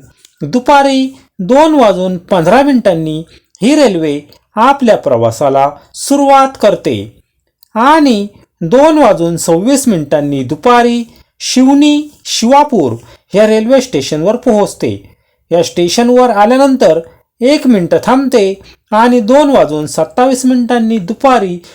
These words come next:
पुन्हा आपल्या पुढच्या प्रवासाला निघते. दोन वाजून छत्तीस मिनिटांनी दुपारी बार्शी टाकळी ह्या रेल्वे स्टेशनवर ही गाडी पोहोचते. या स्टेशनवर आल्यानंतर एक मिनिट थांबते आणि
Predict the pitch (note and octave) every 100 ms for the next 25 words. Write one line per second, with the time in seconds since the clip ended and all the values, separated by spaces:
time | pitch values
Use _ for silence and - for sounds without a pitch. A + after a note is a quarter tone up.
0 | _ - G#3 A3+ C4+ F#3 - C#3+ C#3+ C#3+
1 | - _ A#3+ A#3 D4+ C4+ F#3 B2+ B2+ D#3+
2 | E3 G#3+ C4 - C#3+ A2 - - _ _
3 | _ - E3 C#4 D#4 D4+ C#4 C4 C4+ B3
4 | - E3+ - D4+ C#4 F#3+ C#3 D3+ C#3 C3+
5 | B2 D3 A#3 A#3 A3+ A3+ A3+ _ _ -
6 | C3+ F#3 A3 G#3+ C#4+ C#4 C#4 B3 B3+ A3
7 | B2 A#2 - _ _ _ F#3 G#3+ A3+ A#3
8 | C#4 - C#3+ C3 C#3+ D#3 F3 F3 - _
9 | _ A#3+ C4+ C4 C4 C#4 A#3+ B3 - D#3
10 | A2 - _ _ _ D#3 D3 - D#3+ D#3+
11 | A#3 A#3+ A#3+ A#3 F#3+ A3 C4 C4+ B3 E3+
12 | D3 - _ _ _ A#3+ D4+ C4 G3+ E3
13 | G3 A3 C4 C4 G#3 B2 - - _ _
14 | A3 C#4+ D4+ B3+ G#3+